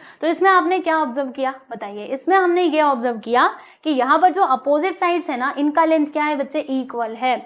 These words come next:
देखो पीक्यू का अपोजिट side is एसआर, this is also five root two and this is also five root two, ठीक है। तो ये both are equal, मतलब दोनों क्या है, समान तो है, इक्वल है ना। देखो यहाँ पे मैं इक्वल का साइन लगा देती हूँ, राइट। और ये देखो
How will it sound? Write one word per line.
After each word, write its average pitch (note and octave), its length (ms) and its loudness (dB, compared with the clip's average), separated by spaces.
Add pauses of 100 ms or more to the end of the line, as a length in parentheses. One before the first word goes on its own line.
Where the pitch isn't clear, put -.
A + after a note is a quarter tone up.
(280)
देखो C4 240 0
पीक्यू D#4 420 2
का F4 140 6
अपोजिट D#4 400 0
side D4 260 -2
is D#4+ 220 -2
एसआर, A3+ 380 -4 (140)
this C#4 220 -4
is D#4+ 120 2
also D4+ 320 2
five C#4+ 260 0
root D4+ 160 -2
two D#4 120 0
and C4 180 0
this C4 120 -4
is C4+ 120 -4
also B3 320 -4
five A#3 260 -6
root C4 160 -6 (120)
two, C4 80 -10 (140)
ठीक C4 160 -4
है। D#4+ 140 2 (280)
तो C#4 60 -6
ये E4 140 0
both C#4+ 260 0
are D#4+ 180 4
equal, E4 320 2
मतलब C#4 220 0
दोनों B3 260 -2
क्या D#4+ 140 2
है, E4 120 2
समान B3+ 360 -2
तो D#4 100 -4
है, E4 240 2
इक्वल B3+ 360 -6
है G#3+ 100 -10
ना। F4 160 0 (460)
देखो A#3 140 -4
यहाँ B3 220 2
पे D4 100 2
मैं D#4+ 180 6
इक्वल C#4+ 320 0
का D4 120 -2
साइन B3+ 240 -4
लगा A3+ 220 -2
देती G#3 300 -4
हूँ, F4 120 0 (260)
राइट। D#4 340 0 (280)
और C#4 120 2
ये E4 140 2
देखो B3 320 -4